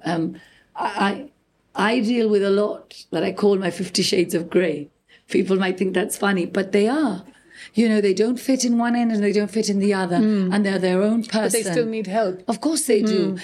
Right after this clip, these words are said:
Speaker 1: And the thing is that when you give them as much help or as little as they need, because
Speaker 2: Mm.
Speaker 1: everybody's an individual, everybody has got their own set of skills, qualities, uh, you know, and I'd love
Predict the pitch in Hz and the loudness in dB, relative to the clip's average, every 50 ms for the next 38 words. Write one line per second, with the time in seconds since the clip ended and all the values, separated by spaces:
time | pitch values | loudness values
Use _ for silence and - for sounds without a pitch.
0 | - - - 190 190 175 180 - 247 247 262 277 254 226 226 214 - - - 190 | -8 -2 -2 0 0 0 0 0 2 4 4 4 2 2 0 -2 -2 -2 0 0
1 | 190 185 190 202 233 262 277 - - 302 285 240 233 254 240 220 214 - - _ | 2 2 2 2 4 2 2 2 0 0 0 2 0 0 0 -2 -4 -8 -16 _
2 | _ _ _ _ _ _ _ _ - 170 165 170 196 202 208 226 220 - - 240 | _ _ _ _ _ _ _ _ -4 -2 -2 0 2 0 0 0 -2 -2 0 0
3 | 233 226 233 - 196 180 175 180 202 226 226 - 247 233 214 196 - 196 175 170 | 0 0 -2 0 0 0 0 2 0 0 0 0 0 0 0 0 -2 -2 0 2
4 | 196 220 208 175 185 - 170 - 190 180 - 233 233 233 208 226 254 240 226 240 | 2 2 2 0 -2 -4 -2 -2 -2 -2 -2 -2 -2 0 0 0 0 0 0 -2
5 | 254 220 - 214 208 202 202 190 196 185 180 175 175 196 170 180 165 - 175 175 | -2 0 0 2 2 2 0 0 0 0 0 0 0 0 0 0 0 0 0 -2
6 | 170 - - - - - - _ - 214 226 220 262 269 254 262 - 240 233 220 | -2 -2 -8 -14 -20 -20 -10 _ -2 -2 0 2 2 0 0 0 0 0 0 2
7 | 214 214 202 190 - 202 190 - 185 180 185 185 185 - 202 196 - 190 175 - | 2 0 0 0 -2 -2 0 0 0 0 0 0 0 -2 -4 -4 -4 -6 -6 -8
8 | - - - - - - - - - - - 214 208 185 190 - - - 202 196 | -12 -20 -20 -20 -20 -18 -8 -6 -2 0 2 2 2 2 -2 -6 -2 0 2 2
9 | 180 180 180 185 196 220 262 254 - - - - - - - - - - 196 202 | 2 0 0 0 0 0 0 -2 -4 -8 -14 -20 -20 -20 -20 -18 -6 0 2 2
10 | 196 190 185 180 180 - - 202 202 196 190 185 175 196 185 190 208 254 277 269 | 4 2 2 0 0 0 0 0 0 0 0 0 2 4 4 4 2 0 -4 -6
11 | - | -10